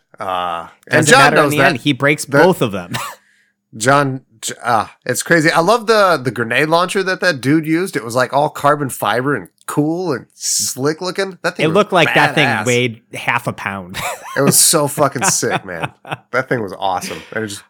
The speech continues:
Speaker 1: boom, boom.
Speaker 2: Oh, so dope. Uh, Santino, the actor, uh, I don't have his name in front of me. Actually,
Speaker 1: Riccardo Scaramaccio.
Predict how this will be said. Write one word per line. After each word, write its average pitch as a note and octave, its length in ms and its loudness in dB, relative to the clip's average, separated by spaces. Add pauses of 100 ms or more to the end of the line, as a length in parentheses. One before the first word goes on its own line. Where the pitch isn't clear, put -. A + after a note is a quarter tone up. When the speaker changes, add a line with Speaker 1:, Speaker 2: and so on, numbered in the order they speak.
(160)
Speaker 1:
boom, D#3+ 180 0 (720)
boom. D#3+ 160 2
Speaker 2:
Oh, - 300 -16 (320)
so G2+ 420 -4
dope. D#2+ 420 -14 (840)
Uh, C3+ 280 4
Santino, G#3 840 0 (380)
the A2+ 260 -4
actor, F#3+ 680 -4 (400)
uh, A#2+ 320 -4
I C#3+ 80 2
don't E3+ 180 -4
have B2+ 180 -6
his G2 200 -12
name F2+ 180 -14
in E2 80 -18
front D#2+ 240 -20
of D2+ 80 -20
me. D#2 240 -20 (340)
Actually, C3+ 260 2
Speaker 1:
Riccardo A3 420 4
Scaramaccio. F3 1120 0